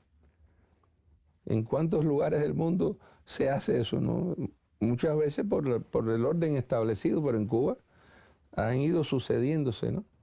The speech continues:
Ya líderes históricos de la revolución han pasado a retiro, mucha juventud a nivel del munici-, de los municipios, de las provincias, de la, así que, eh,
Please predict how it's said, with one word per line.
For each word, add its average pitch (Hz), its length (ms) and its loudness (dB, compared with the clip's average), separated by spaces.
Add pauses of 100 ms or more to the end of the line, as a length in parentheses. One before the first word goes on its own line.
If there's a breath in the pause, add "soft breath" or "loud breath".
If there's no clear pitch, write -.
(600 soft breath)
Ya 113 720 0 (540 loud breath)
líderes 123 500 2
históricos 127 580 0
de 117 60 2
la 107 100 0
revolución 113 760 0 (600 soft breath)
han 101 500 0 (300)
pasado 107 480 0
a 98 60 -2
retiro, 120 560 0 (800 soft breath)
mucha 139 420 0
juventud 127 520 0
a 131 40 -2
nivel 120 360 0
del 117 160 0
munici-, 113 460 -2
de 107 120 0
los 101 120 0
municipios, 117 640 0
de 110 60 0
las 101 120 0
provincias, 113 680 -2
de 110 120 0
la, 110 160 -6 (1000 soft breath)
así 156 300 0
que, 151 680 2
eh, 107 580 0